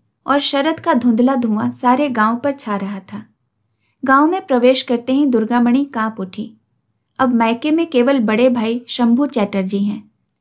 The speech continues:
उस दिन शाम उन्हें अंतरा ज्वर आने की बारी थी, इसलिए सूर्यास्त होते ही वह खाट पर जा पड़े। खबर पाकर रजाई से सिर कान ढके बाहर आए। "कौन है रे?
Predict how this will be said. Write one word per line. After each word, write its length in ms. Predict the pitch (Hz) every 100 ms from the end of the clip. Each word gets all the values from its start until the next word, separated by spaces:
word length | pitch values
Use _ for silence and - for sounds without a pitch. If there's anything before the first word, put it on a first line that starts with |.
| _ _ _ _ _ _
उस 200 | - 285
दिन 180 | 349 370
शाम 420 | 359 - 254 277
उन्हें 220 | 277 254 294
अंतरा 420 | 247 240 269 294
ज्वर 260 | 247 254
आने 280 | 262 214 226
की 140 | 240 285
बारी 320 | 214 196 196
थी, 360 | 196 208 - _ _ _ -
इसलिए 300 | 285 330 359
सूर्यास्त 540 | 370 262 240 262 302
होते 240 | 254 240 277
ही 100 | 311
वह 120 | 311
खाट 420 | 311 - 240 240
पर 100 | 285
जा 180 | 214 202
पड़े। 360 | 196 196 196 - _ _ _ _ _ _ -
खबर 280 | 294 285 339
पाकर 400 | 339 233 240 302
रजाई 400 | 247 220 247 277
से 180 | 277 311
सिर 280 | - 285 285
कान 320 | 254 247 247
ढके 280 | 220 214 285
बाहर 400 | 226 202 214 196
आए। 200 | 190 214 _ _ _ _ _ _ _ _ _ _ _ _ _ _ -
"कौन 300 | 254 277 359
है 140 | 381
रे? 340 | 330 202 208